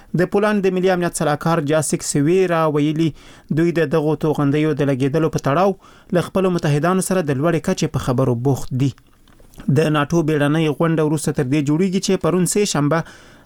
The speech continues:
د روسیې د پوځ لخوا پر اوکراین دوه توغول شوي توغندي له هدفه بې لارې او د پولنډ د ختیځ په یوه کلي کې دوه تنه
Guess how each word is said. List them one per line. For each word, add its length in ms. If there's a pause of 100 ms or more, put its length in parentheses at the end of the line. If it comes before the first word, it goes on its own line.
(140)
د 160
روسیې 300
د 120
پوځ 280
لخوا 260 (100)
پر 140
اوکراین 420
دوه 160 (140)
توغول 420
شوي 200 (100)
توغندي 420 (540)
له 100
هدفه 460
بې 180
لارې 300 (140)
او 160
د 120
پولنډ 520
د 120
ختیځ 380
په 100
یوه 140 (100)
کلي 180
کې 540
دوه 140 (100)
تنه 200